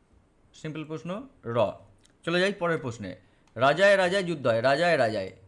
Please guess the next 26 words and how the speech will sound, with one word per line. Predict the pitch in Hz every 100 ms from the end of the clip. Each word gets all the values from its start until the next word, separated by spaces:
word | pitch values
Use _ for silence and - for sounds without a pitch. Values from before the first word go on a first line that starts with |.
| _
কোন | - 160 175
প্রকার | 160 151 151 156
কর্তা? | - 113 - 98
ব্যতিহার | 98 123 - 156
কর্তা, | 139 143 -
বাক্যাংশ | 131 117 - 127 123
কর্তা, | 135 131 - 165
অনুক্ত | - 110 123 123
কর্তা, | 120 120 -
নিরপেক্ষ | 117 117 117 104 -
কর্তা। | 98 - - 95 - _ _ _
রাজায় | 127 123 139 139
রাজায়, | 107 98 92 87 - _ _ _
সিম্পল | 120 120 135 156 - - _ -
বোঝা | 107 135
যাচ্ছে | 139 139 -
কি | 131 147
হবে, | 131 160 196 _ _ _ _ _ _ _ - _ _ _ _ _
ক | 156 147 208 -
অর্থাৎ | - 123 151 156 -
ব্যতিহার | 107 104 101 120 104
কর্তা। | - - - - _ _ _ _ _ _ _ _ - _ _
চলে | 156
যাই | 160 170
পরের | 170 156
প্রশ্নে। | 156 160 170